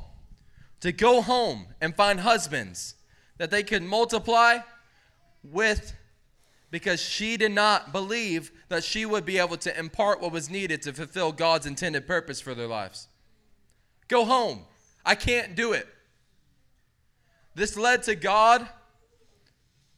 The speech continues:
to a God-ordained mother asking her children to leave out of pain that she could not give them what she believed they wanted.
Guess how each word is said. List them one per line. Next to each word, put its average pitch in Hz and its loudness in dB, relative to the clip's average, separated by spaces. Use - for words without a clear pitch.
to 196 -6
a 165 -4
God-ordained 202 2
mother 156 -2
asking 175 -4
her 202 2
children 165 -2
to 202 -2
leave 202 -2
out 151 0
of 143 -6
pain 202 -6
that 170 -4
she 175 -8
could 175 -4
not 170 -2
give 165 -4
them 139 -4
what 131 -6
she 139 -8
believed 135 -4
they 120 -4
wanted. 113 -8